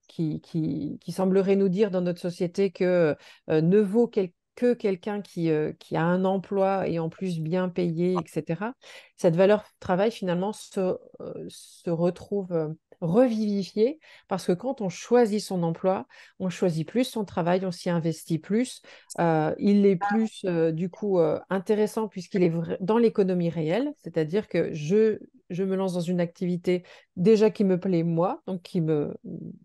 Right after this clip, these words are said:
voilà, m'apporte, euh, de la santé, on reparlera de la santé après,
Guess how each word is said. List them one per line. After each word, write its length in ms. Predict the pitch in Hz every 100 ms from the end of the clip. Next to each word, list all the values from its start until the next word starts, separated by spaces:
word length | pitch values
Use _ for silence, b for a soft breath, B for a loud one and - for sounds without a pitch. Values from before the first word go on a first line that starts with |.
| _
voilà, 260 | - 165 247
m'apporte, 560 | 202 151 - 196 _ 165
euh, 220 | 156 147 B B -
de 60 |
la 80 | 165
santé, 300 | 160 160 233
on 20 |
reparlera 380 | 240 156 156 151
de 60 | 156
la 40 |
santé 300 | - 151 156
après, 320 | 156 - 247